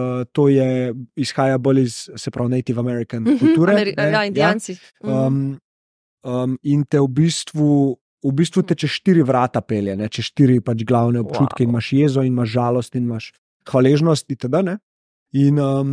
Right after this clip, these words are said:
Speaker 1: zraven je muska, seveda, a ne, da to potencira vse.
Speaker 2: <laughs>
Speaker 1: No, in, uh, tam noter, jaz sem se usedel noter in prva stvar mi je bila, zakaj je taka tema.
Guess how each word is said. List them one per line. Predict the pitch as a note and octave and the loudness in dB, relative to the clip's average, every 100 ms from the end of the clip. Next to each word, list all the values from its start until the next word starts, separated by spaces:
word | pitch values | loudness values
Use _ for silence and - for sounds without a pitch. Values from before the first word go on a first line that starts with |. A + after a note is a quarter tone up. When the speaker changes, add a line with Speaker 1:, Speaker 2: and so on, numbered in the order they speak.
| C#3 C3 | -6 -10
Speaker 1:
zraven | _ C3 C#3+ D3 | _ -4 0 2
je | D3 | 4
muska, | D#3 D#3+ - D3+ E3+ _ | 4 2 0 -2 -2 _
seveda, | - C3+ C#3+ F3 | -6 -2 0 0
a | F3 | -2
ne, | B2+ D#3+ | -4 -4
da | B2+ | -4
to | - | -6
potencira | A#2 B2+ C3 - C#3+ | -4 -2 0 0 2
vse. | D#3 - F#3 | 2 2 0
Speaker 2:
<laughs> | D#4 D#4+ D#4 E4 G4 | 0 -2 0 0 0
Speaker 1:
No, | D4+ C#3+ D#3 | 0 2 2
in, | D#3+ D3+ D3 | 4 4 2
uh, | C#3+ C3+ C3+ C3 C3 B2+ | 2 2 2 2 0 -2
tam | - F3+ E3+ | 0 2 4
noter, | E3+ F3 D#3+ C#3 | 2 2 0 2
jaz | C#3 D#3+ | 2 2
sem | F3 | 0
se | D3+ | -2
usedel | C#3+ D#3+ D3+ | -2 0 0
noter | C#3+ D3+ - C3 | 0 -2 0 0
in | B2+ | 0
prva | B2+ D3+ C#3 | 0 0 2
stvar | B2+ - C3 B2+ B2 | 0 0 0 2 0
mi | B2 | 0
je | B2 | 0
bila, | A#2+ A#2+ A#2 A2+ G#2 F2+ _ _ _ _ _ _ | 0 0 0 -2 -6 -10 _ _ _ _ _ _
zakaj | A#2 A#2+ B2 A#2+ | -4 0 2 2
je | |
taka | A2+ A2 A#2+ | 0 -4 -2
tema. | A2+ G#2+ | -2 -4